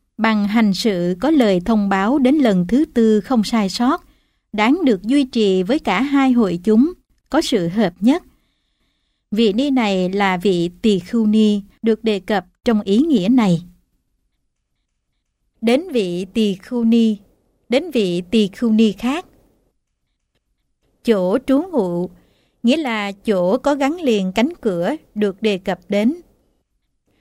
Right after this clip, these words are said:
Sau khi đã cho, sau khi tự mình cho,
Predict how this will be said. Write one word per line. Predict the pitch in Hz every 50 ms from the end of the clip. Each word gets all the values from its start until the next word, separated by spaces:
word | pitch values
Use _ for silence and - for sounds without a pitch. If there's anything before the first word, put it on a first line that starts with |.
| _ _ _ _ _ _ _ _ - -
Sau | - 302 269 254
khi | 240 - - 254 240 233 226
đã | 202 185 175 180
cho, | 175 - 247 226 214 214 208 202 196 - _ _ _ _ _ _ _ -
sau | - - 277 247
khi | 233 - - 240 233 226 226
tự | 220 - 220 190 175 180
mình | 202 214 214 202 185 170
cho, | 175 240 226 220 220 214